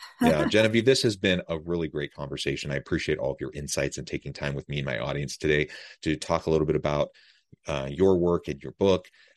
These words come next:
Speaker 2: Uh, before we wrap things up for today, I just wanted to give you a chance to share with my audience how they can connect with you, find out more about your work, where they can find your book,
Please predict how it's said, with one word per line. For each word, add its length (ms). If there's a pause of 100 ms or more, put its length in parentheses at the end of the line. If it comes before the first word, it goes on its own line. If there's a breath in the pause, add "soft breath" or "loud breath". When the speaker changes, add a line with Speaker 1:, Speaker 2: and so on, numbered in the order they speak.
(100)
Speaker 2:
Uh, 100
before 320
we 100
wrap 260
things 180
up 140
for 140
today, 280
I 40
just 180
wanted 180
to 60
give 140
you 80
a 40
chance 340
to 100
share 280
with 240
my 120
audience 340
how 140
they 100
can 160
connect 300
with 160
you, 100
find 180
out 120
more 100
about 220
your 100
work, 400
where 160
they 80
can 100
find 160
your 100
book, 260